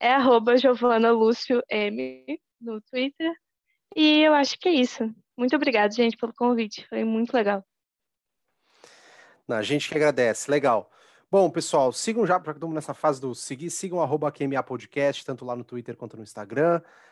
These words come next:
Speaker 2: A gente tá sempre lá atualizando nossas redes, botando aqui as nossas publicações e as produções.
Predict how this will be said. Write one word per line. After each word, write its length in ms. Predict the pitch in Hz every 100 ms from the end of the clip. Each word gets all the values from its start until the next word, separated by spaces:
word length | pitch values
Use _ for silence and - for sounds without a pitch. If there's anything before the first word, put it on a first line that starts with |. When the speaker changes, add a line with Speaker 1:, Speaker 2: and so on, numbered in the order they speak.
| _
Speaker 2:
A 80 | 120
gente 260 | 110 120 -
tá 100 | 120
sempre 300 | - 123 123
lá 100 | 120
atualizando 380 | 120 113 113 113
nossas 340 | 110 104 92
redes, 420 | 135 147 143 120
botando 400 | 110 110 123 117
aqui 100 | 110
as 100 | 113 101
nossas 160 | _
publicações 640 | - 110 107 107 - 156 135
e 40 |
as 100 | 123
produções. 720 | - 127 117 - 175 208 -